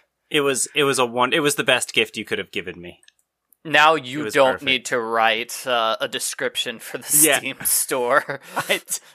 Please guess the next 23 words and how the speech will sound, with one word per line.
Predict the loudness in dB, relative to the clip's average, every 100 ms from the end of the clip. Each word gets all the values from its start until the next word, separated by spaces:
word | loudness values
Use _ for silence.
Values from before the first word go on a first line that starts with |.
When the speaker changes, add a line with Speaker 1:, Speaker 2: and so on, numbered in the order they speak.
| -12
Speaker 1:
yes, | -4 -2 -4 -2
I | 0 0
do | 0 2
not | 4 6 6
like | 2 2
doing | 0 0 0
that, | -4 -8 -6
so | -2
I | 2 2
appreciate | 2 0 0 -2 -8 -6 -2
that | -2
very | 2 0 0
much. | -4 -4 -4 -12 -18 -20 _ _ _ _ _ _ _ _ _ -20 -4
Speaker 2:
Oh, | 4 6 6
man, | 2 -2 -2
yeah, | 0 2 4
Speaker 1:
Yeah, | 4 2
Speaker 2:
those, | -2
Speaker 1:
for | -2
Speaker 2:
those | -2 -6
took | -8 -10 -12
forever, | -14 -12 -4 -2 -2 -4 -2
yeah. | 2 4 6 4